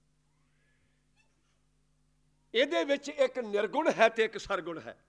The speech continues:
ਪੂਰਨ ਬ੍ਰਹਮ ਕਿਹਨੂੰ ਕਹਿੰਦੇ ਨੇ? ਜਿਹੜਾ ਪੂਰਿਆ ਹੋਇਆ, ਜਿਹਨੂੰ ਕਹਿੰਦੇ ਨੇ,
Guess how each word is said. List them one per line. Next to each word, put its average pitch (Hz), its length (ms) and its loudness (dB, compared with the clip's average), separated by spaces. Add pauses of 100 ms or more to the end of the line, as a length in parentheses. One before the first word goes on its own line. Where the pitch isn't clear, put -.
(460)
ਪੂਰਨ 269 360 -6
ਬ੍ਰਹਮ 254 280 0
ਕਿਹਨੂੰ 240 280 -8
ਕਹਿੰਦੇ 190 280 -4
ਨੇ? 123 80 -12 (680)
ਜਿਹੜਾ 220 280 2
ਪੂਰਿਆ 208 560 -2
ਹੋਇਆ, 143 280 -6 (680)
ਜਿਹਨੂੰ 208 320 -8
ਕਹਿੰਦੇ 202 340 -4
ਨੇ, 208 220 0